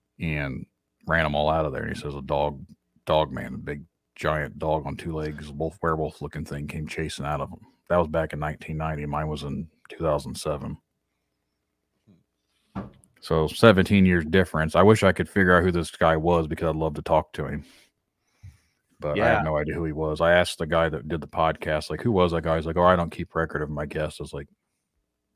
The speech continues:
Speaker 1: "Okay." <laughs> I,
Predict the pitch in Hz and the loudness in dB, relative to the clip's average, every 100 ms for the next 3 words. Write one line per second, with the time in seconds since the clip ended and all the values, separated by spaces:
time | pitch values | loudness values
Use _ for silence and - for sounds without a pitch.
0 | _ _ - 73 71 - 76 82 _ _ | _ _ -14 -12 -10 -10 -10 -12 _ _
1 | - - - 196 - _ _ _ _ _ | -16 -12 4 4 4 _ _ _ _ _
2 | _ _ _ _ _ _ - | _ _ _ _ _ _ -10